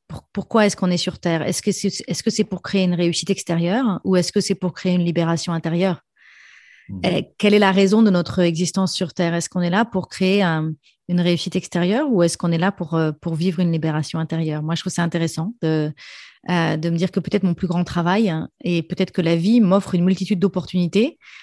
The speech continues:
Speaker 1: euh, pour que je puisse finalement, euh, apprendre, euh, à, apprendre, euh, qui je suis <laughs>
Speaker 2: Mhm.
Speaker 1: et,
Speaker 2: Mhm.
Speaker 1: euh, et découvrir la beauté,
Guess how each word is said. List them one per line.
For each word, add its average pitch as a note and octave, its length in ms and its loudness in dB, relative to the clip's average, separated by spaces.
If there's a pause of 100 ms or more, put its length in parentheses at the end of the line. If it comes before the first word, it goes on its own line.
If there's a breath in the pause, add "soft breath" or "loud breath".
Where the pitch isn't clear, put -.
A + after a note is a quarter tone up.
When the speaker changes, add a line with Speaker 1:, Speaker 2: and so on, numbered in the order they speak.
(180 loud breath)
Speaker 1:
euh, F3+ 240 4
pour A3 240 0
que G#3 140 4
je F3+ 100 4
puisse A#3+ 400 -2
finalement, F#3 560 2
euh, D#3+ 340 0 (240)
apprendre, A3+ 640 2 (160)
euh, D#3+ 440 -2 (420 loud breath)
à, D#3+ 720 0 (880 loud breath)
apprendre, A3 720 2 (100)
euh, B3+ 100 -6 (520)
qui G#3+ 160 2
je F#3+ 120 6
suis - 420 -2
<laughs> C#3+ 1200 0
Speaker 2:
Mhm. G3 120 0
Speaker 1:
et, F#3+ 160 6
Speaker 2:
Mhm. F3+ 60 6
Speaker 1:
euh, F3 480 2 (280)
et G3+ 100 2
découvrir A#3 600 4
la G3+ 120 6
beauté, A#3 640 2